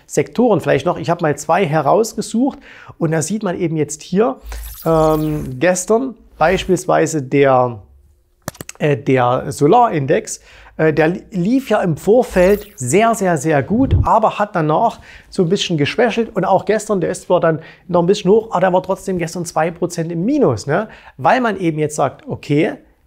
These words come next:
mit einem Präsident, der demokratisch ist, wird es da schon mehr in diese Richtung geben. Aber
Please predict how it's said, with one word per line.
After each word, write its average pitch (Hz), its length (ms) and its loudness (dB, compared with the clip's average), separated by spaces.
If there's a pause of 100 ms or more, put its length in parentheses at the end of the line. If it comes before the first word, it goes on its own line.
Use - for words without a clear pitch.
(120)
mit 117 360 -4
einem 135 260 -2
Präsident, 147 840 -2 (120)
der 123 100 -2
demokratisch 131 760 -2
ist, 233 320 -8 (340)
wird 180 300 2
es 190 200 -8
da 135 200 0
schon 190 460 2 (220)
mehr 156 440 0
in 156 80 -4
diese 139 240 -6
Richtung 139 300 -6
geben. 185 260 -2
Aber 196 400 0